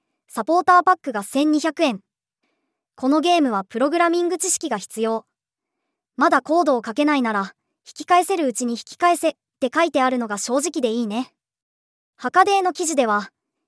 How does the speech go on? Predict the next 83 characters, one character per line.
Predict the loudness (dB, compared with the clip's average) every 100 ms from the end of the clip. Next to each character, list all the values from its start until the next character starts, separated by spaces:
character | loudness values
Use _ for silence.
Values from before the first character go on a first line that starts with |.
| _
ゲ | 0 2
ー |
ム | 2 0
を |
作 | -4 -4
る | -4
こ | -2
と | -4 -2
を |
学 | -2 -2 0
ぶ |
ゲ | 2 2
ー | 0
ム | -6 _ _ _
は | -10 -10 -4
プ | -2
ロ | 2
グ | 2
ラ | 2
ミ | 0
ン | 0
グ |
ス | -2 -4
キ | -4
ル | -4
の | -4
教 | 0 0
育 | 0 0
モ | 0
デ | 0
ル | -2
と | -6
し | -8
て | -6
優 | -4 0
れ | 0
て | 2
る | -2
っ |
て | -4 -6
評 | -2 -2
価 | -2
さ | -4
れ | -6
て | -4
た。 | -4 -6 _ _ _ _ _ _ _ _ _ _
ザ | -6
ク | -4
ト | 0
ロ | 0
ニ | 0
ク | -4
ス | -4
の | -4 -4
テ | -2
ィ | 2
ー | 2
ア |
イ | 2
エ |
ス | -2 -4
百 | -8 -8
と | -8
か | -6
シ | -2 0
ェ |
ン | 0
ジ | 2
ェ |
ン | 2
ア | 2
イ | 2
オ | 0
ー |
と | -6
比 | -8
較 | -8 -4
さ | -2
れ | 0
て | 0
る | 0
け | -2
ど、 | -4